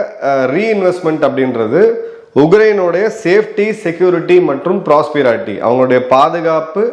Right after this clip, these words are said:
மற்றும் அவங்களுடைய, அஹ், மீண்டும் மறுமலர்ச்சிக்கான ஒரு நிதியா இது பண்ணு. So, பாதுகாப்பு அப்படின்னு வரும் பொழுது இந்த நிதியை யார் கொண்டு வராங்க?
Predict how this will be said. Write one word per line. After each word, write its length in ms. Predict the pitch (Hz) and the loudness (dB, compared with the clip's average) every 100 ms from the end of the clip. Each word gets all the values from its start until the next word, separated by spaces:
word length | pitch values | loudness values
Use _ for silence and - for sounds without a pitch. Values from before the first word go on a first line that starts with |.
| - - - _ _ _ | -8 -18 -20 _ _ _
மற்றும் 400 | 113 135 170 165 | 0 2 2 2
அவங்களுடைய, 540 | 151 147 151 131 131 170 247 - - - - _ - | 2 2 0 0 0 0 -2 -6 -14 -20 -20 _ 2
அஹ், 520 | 143 135 123 120 120 | 4 4 2 0 2
மீண்டும் 480 | 151 190 180 175 147 | 4 4 2 0 2
மறுமலர்ச்சிக்கான 880 | 170 170 156 139 143 135 123 143 | 2 0 -2 -4 -4 -2 0 2
ஒரு 120 | 156 127 | 2 2
நிதியா 300 | 123 131 127 | 2 4 4
இது 120 | 113 | 2
பண்ணு. 260 | 101 101 | -4 -8
So, 180 | - 165 | -2 -2
பாதுகாப்பு 800 | - 147 175 202 214 196 190 190 | 2 2 4 2 4 4 2 0
அப்படின்னு 480 | 196 190 175 165 170 | 0 0 0 -4 -2
வரும் 280 | 143 143 151 | 0 0 0
பொழுது 420 | 127 107 87 - - | -2 -4 -6 -12 -4
இந்த 220 | 131 135 | 0 2
நிதியை 560 | 127 147 170 190 196 226 247 - - - - _ _ | 4 2 2 4 4 4 2 -4 -12 -20 -20 _ _
யார் 440 | 113 143 180 196 | 2 4 4 2
கொண்டு 300 | 190 165 165 | 2 2 2
வராங்க? 520 | 160 135 127 123 151 | 2 2 0 0 0